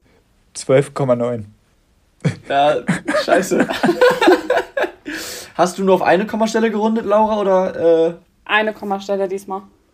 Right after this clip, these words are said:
Speaker 2: Ah, okay, das ist gut, weil sonst hätte ich jetzt, okay. Ja, das ist jetzt blöd. Ich wollte halt auch zwei Komma neun sagen. <laughs>
Speaker 1: So wie wir Laura kennen, hat
Speaker 2: Äh,
Speaker 1: sie aber keine
Speaker 2: zwölf Komma neun.
Speaker 1: vierte Frage mal mehr vorbereitet.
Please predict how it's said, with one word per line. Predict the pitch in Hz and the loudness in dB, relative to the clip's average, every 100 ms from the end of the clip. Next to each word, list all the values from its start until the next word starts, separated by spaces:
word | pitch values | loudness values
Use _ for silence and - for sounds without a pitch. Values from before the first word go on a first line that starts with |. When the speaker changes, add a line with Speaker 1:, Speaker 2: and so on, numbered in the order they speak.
| _ - | _ -4
Speaker 2:
Ah, | 175 147 | 2 2
okay, | 151 147 | 0 -4
das | 135 | -6
ist | 143 | -8
gut, | - 196 214 | -6 -6 -2
weil | |
sonst | 143 156 | -4 -4
hätte | 156 | -8
ich | 143 | -10
jetzt, | 143 - 127 | -14 -16 -18
okay. | 127 147 165 _ _ _ _ _ _ _ - - _ - | -16 -16 -16 _ _ _ _ _ _ _ -20 -20 _ -6
Ja, | 127 120 110 - _ _ | -2 -2 -4 -12 _ _
das | - 117 | -16 -12
ist | |
jetzt | 120 - | -12 -10
blöd. | 131 127 120 - _ - | -4 -2 -2 -8 _ -6
Ich | 160 - | -6 -2
wollte | 143 147 | -2 0
halt | 139 | 0
auch | 165 | 0
zwei | 151 | -2
Komma | 131 131 | -4 -8
neun | 127 127 | -6 -4
sagen. | 123 120 120 170 _ - - - - | -2 -4 -6 -12 _ -20 -20 -20 -12
<laughs> | 233 - - - 233 - - - - | -12 -12 -16 -14 -16 -14 -18 -16 -2
Speaker 1:
So | 147 | 2
wie | 151 | 4
wir | 139 | 6
Laura | 127 143 151 | 4 4 2
kennen, | 143 156 156 | 2 0 4
hat | 160 | 4
Speaker 2:
Äh, | |
Speaker 1:
sie | 156 | 6
aber | 190 | 4
keine | |
Speaker 2:
zwölf | 165 165 | 4 2
Komma | |
neun. | 139 131 | 2 2
Speaker 1:
vierte | 165 151 | 2 0
Frage | - 131 139 131 | 2 2 2 0
mal | 117 110 - | -6 -8 -8
mehr | 117 | -8
vorbereitet. | - 143 123 110 120 131 120 | -4 -4 -4 -4 -2 -2 -2